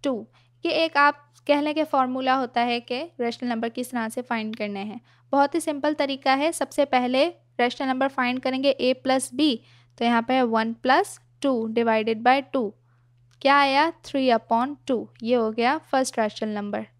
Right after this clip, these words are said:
ठीक है, आपकी बुक में भी ये नंबर दिया हुआ है three upon two। ठीक है, इसके बाद अब हमने क्या करना है, three upon two यानी कि हम वन के साथ दूस-,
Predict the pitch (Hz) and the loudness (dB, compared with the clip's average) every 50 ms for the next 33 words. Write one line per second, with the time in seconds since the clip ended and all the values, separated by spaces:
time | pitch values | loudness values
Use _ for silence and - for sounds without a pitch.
0 | _ _ - - 240 226 - 262 311 370 - _ _ _ _ _ _ _ _ _ | _ _ -14 -10 -10 -6 -2 -2 -2 -2 -4 _ _ _ _ _ _ _ _ _
1 | _ _ _ _ _ _ _ _ _ _ - - 240 240 - - 269 240 254 254 | _ _ _ _ _ _ _ _ _ _ -2 0 0 0 0 0 0 0 0 0
2 | - 277 277 262 302 330 403 - _ _ _ _ - 240 226 240 254 254 254 277 | -2 -4 -2 0 0 0 -2 -4 _ _ _ _ -18 -8 -2 2 2 2 2 2
3 | 285 269 - _ 233 247 254 247 247 247 254 262 233 254 233 233 220 226 220 214 | -2 -6 -12 _ -4 -2 0 2 4 4 4 2 2 2 2 2 2 0 0 -2
4 | 220 208 208 202 - - - 254 233 220 - - 233 233 233 226 - 214 196 - | -2 -2 -2 -2 -4 -4 -2 -2 -2 -2 0 -2 -2 -2 -2 -4 -6 -8 -10 -12
5 | _ - - 240 - 277 294 - 302 - - - 330 294 277 269 262 294 370 - | _ -14 -14 -6 -4 -4 -4 -2 -4 -6 -4 -2 0 2 4 4 4 4 2 0
6 | _ _ _ _ _ _ _ _ _ _ _ _ _ _ - 254 277 302 320 320 | _ _ _ _ _ _ _ _ _ _ _ _ _ _ 2 2 4 4 4 2
7 | 330 349 330 339 320 320 320 320 311 302 294 294 294 302 330 403 440 _ _ _ | 2 0 2 4 4 4 4 2 -2 0 0 2 2 2 0 0 -2 _ _ _
8 | _ _ - - - 392 415 427 381 - - 311 302 302 294 277 - 277 240 214 | _ _ -6 0 4 4 6 6 6 4 4 2 2 2 0 -4 -4 -4 -4 -4
9 | 214 214 226 226 226 240 247 - 320 320 262 247 262 262 302 330 311 269 _ - | -4 -4 -4 -2 -2 -4 -2 -2 -2 -2 0 0 0 0 0 -2 -6 -10 _ -2
10 | 220 254 277 330 392 403 392 359 330 - - 277 262 294 320 - _ _ _ _ | 2 4 4 4 4 2 0 0 0 2 4 4 4 4 2 0 _ _ _ _
11 | _ _ _ _ _ _ _ _ _ _ _ _ _ _ _ _ _ _ _ _ | _ _ _ _ _ _ _ _ _ _ _ _ _ _ _ _ _ _ _ _
12 | _ _ _ _ - _ _ 285 262 233 240 302 320 330 - - - | _ _ _ _ -20 _ _ -12 -6 0 2 4 4 2 2 -4 -12